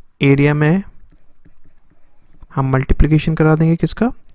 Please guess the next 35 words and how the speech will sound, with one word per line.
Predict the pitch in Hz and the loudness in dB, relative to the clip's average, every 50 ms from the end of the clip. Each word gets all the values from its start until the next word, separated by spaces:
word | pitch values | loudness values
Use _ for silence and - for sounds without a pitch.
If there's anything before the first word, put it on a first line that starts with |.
| - - - | -20 -12 -4
फ़ोर्टी | - 135 - - - - | -4 -4 -2 -2 -6 -6
का, | - - | -6 -6
तो | - - | -4 -4
हमारे | 139 139 139 143 - | -2 -2 -2 0 0
पास | - 156 - - | 0 0 0 -2
total | - 139 139 156 | -4 -4 -4 -4
cost | 147 - 143 143 - - | -2 -2 -2 -2 0 -2
आ | 156 | -2
जाएगी। | 147 156 156 160 | 0 0 0 -2
इसका | 165 156 - - 147 | -2 -4 -4 -4 -4
मतलब | 147 - - - - | -4 -4 -6 -6 -4
क्या, | 185 180 | -4 -6
First | - - 147 147 - - 170 | -4 -4 -6 -4 -2 -4 -4
is | 165 - - | -4 -4 -6
sufficient। | - - 170 170 - 208 226 - - - - _ _ - - _ _ _ _ _ - | -2 -2 -2 0 0 -4 -4 -4 -12 -20 -20 _ _ -20 -20 _ _ _ _ _ -14
ठीक | - - 160 160 - | -6 -2 -2 0 0
है, | 185 190 - - - - - - - _ _ - | -2 -4 -4 -10 -20 -20 -20 -20 -20 _ _ -16
Second | - - 147 143 - 165 165 165 | -6 -2 -2 -2 0 -2 -4 0
की | - 170 | 0 0
अगर | 170 170 | 2 2
हम | 170 170 165 | 0 0 0
बात | 165 165 165 - | 0 0 -2 -2
करते | - 170 160 - - 170 | -2 -2 -2 -2 -2 -2
हैं, | 165 | -2
उसने | 170 - - - 165 | -2 -4 -2 0 0
बोला | 165 165 170 | 2 2 2
है | 165 | 2
कि | - 175 156 | 0 0 0
difference | - 147 - - 170 170 165 | 0 -2 0 0 -2 0 0
between | 156 151 - 151 147 147 | -2 -2 -2 -4 -2 -2
the | 147 143 | -2 0
length | 139 139 139 139 - | 0 -2 -2 -2 -4
and | 135 135 135 | -4 -4 -2
the | 139 | -2
breadth, | 135 131 139 - - - | 0 0 0 -2 -4 -10